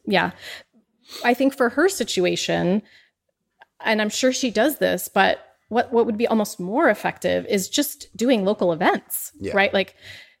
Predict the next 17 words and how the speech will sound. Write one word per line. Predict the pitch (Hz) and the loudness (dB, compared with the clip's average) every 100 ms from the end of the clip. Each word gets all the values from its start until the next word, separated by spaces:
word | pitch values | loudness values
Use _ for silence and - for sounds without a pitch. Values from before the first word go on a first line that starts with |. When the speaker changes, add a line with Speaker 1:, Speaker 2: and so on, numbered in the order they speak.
| _ - | _ -8
Speaker 1:
doing | 240 254 233 | -2 0 2
the | 214 | 0
Lululemon | 196 196 190 185 185 180 | 2 2 2 2 0 -4
store | - 190 185 180 175 | -4 0 2 2 0
class, | - 180 175 180 170 - - | -2 0 2 0 -2 -10 -10
community | - 196 185 180 | -2 0 0 -2
class, | 175 170 196 - - | -2 -2 -2 -4 -6
or | 185 | -4
the | 175 180 - | 0 0 2
Alo | 185 180 175 | 2 2 0
class, | - - | -2 -6
or | 208 | -4
whatever | 214 233 240 220 | 0 0 0 0
it | 202 | 0
is, | 294 240 180 185 - - _ | 2 4 2 0 -4 -18 _
or, | - 196 | 0 2
like, | 190 180 180 - | 4 2 -2 -16